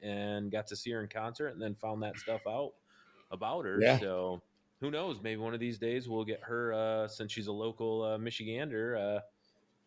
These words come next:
Speaker 1: I, I guess she's down in Nashville now, but maybe one of these days we'll get her on the,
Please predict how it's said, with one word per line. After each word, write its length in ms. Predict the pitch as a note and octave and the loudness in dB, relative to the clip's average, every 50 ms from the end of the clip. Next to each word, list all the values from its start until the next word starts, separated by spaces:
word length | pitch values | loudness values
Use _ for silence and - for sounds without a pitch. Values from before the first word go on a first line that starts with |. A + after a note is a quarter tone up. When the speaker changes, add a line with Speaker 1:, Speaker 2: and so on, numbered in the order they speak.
| _ _ _ _ - | _ _ _ _ -8
Speaker 1:
I, 200 | D#2 E2+ F2 E2 - | -6 -4 -4 -6 -6
I 60 | F2 F2 | -4 -4
guess 120 | E2+ - | -4 -4
she's 180 | - - F2 D#2 | -6 -6 -6 -4
down 180 | F2+ F2 E2 D#2 | -4 -4 -4 -4
in 80 | D2+ E2 | -4 -4
Nashville 400 | F2+ F#2+ G2 - - - D#2+ D#2+ | -4 -4 -4 -6 -6 -6 -4 -4
now, 260 | D#2 D2+ D2+ E2 F#2+ F2+ | -4 -4 -4 -6 -6 -4
but 180 | D#2 C#2+ C#2 - _ - | -4 -6 -6 -8 _ -6
maybe 180 | F#2 F2+ E2+ | -4 -4 -2
one 140 | F2+ F#2 F#2+ | -2 -2 0
of 60 | G2 | 0
these 140 | G2+ F#2 D#2+ | -2 -2 -2
days 180 | E2+ F2 F2 F2 | -2 -2 -2 -2
we'll 80 | F2+ E2+ | -4 -4
get 100 | F2+ E2+ | -4 -2
her 100 | F2 F2 | -2 -2
on 120 | F2 F2 F2+ | -2 -2 -2
the, 120 | F2 E2+ | -4 -4